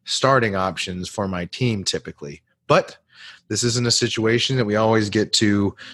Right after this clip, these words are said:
you know, get exactly what we want. You know, I wanted Josh Allen to play on another day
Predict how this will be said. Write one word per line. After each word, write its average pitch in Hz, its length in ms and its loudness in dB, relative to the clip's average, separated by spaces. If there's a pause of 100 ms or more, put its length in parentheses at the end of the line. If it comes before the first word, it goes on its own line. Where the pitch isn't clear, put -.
(140)
you 110 100 -6
know, 92 140 0
get 107 180 0
exactly 107 480 2
what 101 200 4
we 101 100 4
want. 101 580 0
You 104 80 -2
know, 98 140 0
I 98 80 2
wanted 104 320 2
Josh 101 320 2
Allen 107 260 4
to 101 100 -2
play 101 360 2
on 101 160 2
another 101 300 0
day 101 360 2